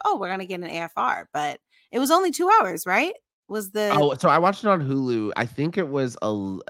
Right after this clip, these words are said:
Speaker 2: was it two and a half hours?
Speaker 1: Was it two and a half?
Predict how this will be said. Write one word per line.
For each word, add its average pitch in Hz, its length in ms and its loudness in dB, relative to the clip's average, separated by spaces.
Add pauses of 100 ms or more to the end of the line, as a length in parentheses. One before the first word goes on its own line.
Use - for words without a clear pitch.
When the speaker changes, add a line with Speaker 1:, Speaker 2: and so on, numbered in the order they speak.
(120)
Speaker 2:
was 143 160 0
it 185 100 -4
two 185 200 -2
and 190 80 0
a 170 40 0
half 131 340 -2
hours? 190 680 -4
Speaker 1:
Was 185 160 -8
it 208 100 -4
two 220 140 -4
and 226 100 -4
a 214 40 -8
half? 190 300 -6